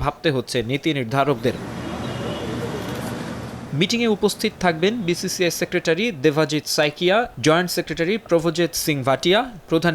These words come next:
নির্বাচক অজিত আগারকার ও হেড কোচ গৌতম গম্ভীর। ডাকা হতে পারে সিনিয়র ক্রিকেটারদেরও। মূলত টেস্টে ব্যর্থতার কারণ, দল নির্বাচন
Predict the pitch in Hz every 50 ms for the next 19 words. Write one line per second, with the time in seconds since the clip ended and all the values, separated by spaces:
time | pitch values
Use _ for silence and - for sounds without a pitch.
0 | 151 151 147 147 147 143 - 151 135 - - - 139 135 135 147 135 139 131 135
1 | 131 - - 190 202 185 - - 127 120 113 127 127 - - - 131 113 - -
2 | - 127 147 160 - 160 139 117 117 117 117 123 139 117 - - - - 117 135
3 | 127 - 165 160 147 165 - 180 170 - 180 208 247 240 - - - 214 202 196
4 | 190 165 - - 160 - 143 - 143 123 117 135 135 131 110 95 - - 135 147
5 | 170 185 196 - 160 139 170 240 - - - 185 185 - - - 220 208 165 165
6 | 160 - - - 170 - 160 151 - - 151 151 160 185 214 247 262 226 160 135
7 | 131 147 147 156 165 165 160 143 151 143 - - 139